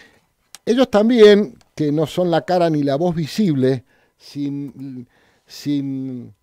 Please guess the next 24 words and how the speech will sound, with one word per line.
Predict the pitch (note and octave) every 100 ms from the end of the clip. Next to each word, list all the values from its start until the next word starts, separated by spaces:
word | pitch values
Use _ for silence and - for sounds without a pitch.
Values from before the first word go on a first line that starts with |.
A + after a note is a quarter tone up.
| _
el | - C#3+
trabajo | - D3+ G#3 G#3+ F3+
de | F#3
ellos | G3 D#3
sería | D3+ D#3 D#3+
imposible | D#3 D3+ C3+ G3 F3+ E3
que |
nosotros | C3 B2 E3 -
pudiéramos | B2+ B2+ C3 B2+ A#2+
salir | A#2+ A#2+
al | A#2 G#2+
aire. | F#2+ F#2+ F#2+ _ - -
Así | - C3+ E3
que | C#3+
somos | - E3 C#3+
todos | A#3 A#3
los | F3+
que | D#3
estamos | D3 F3 E3 -
involucrados | C3+ C3+ B2+ D#3 F3 F3+ D#3+ - - - _
en | -
la | C3+ A#2
tarea | B2+ E3 D3+
periodística. | C3+ C3 D3+ G3 - G3 G#3 G3+